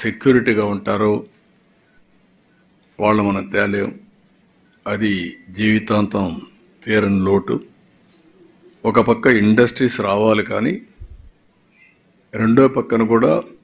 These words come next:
సేఫ్టీ కూడా అంతే ప్రాధాన్యత ఇవ్వాలి. ఆ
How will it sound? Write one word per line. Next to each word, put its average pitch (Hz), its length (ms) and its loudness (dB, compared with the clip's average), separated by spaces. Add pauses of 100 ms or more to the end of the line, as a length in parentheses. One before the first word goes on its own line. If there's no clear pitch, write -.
(800)
సేఫ్టీ 131 460 2 (160)
కూడా 127 180 2
అంతే 107 180 -6 (120)
ప్రాధాన్యత 104 540 -4
ఇవ్వాలి. 87 300 -8 (1400)
ఆ 104 40 -2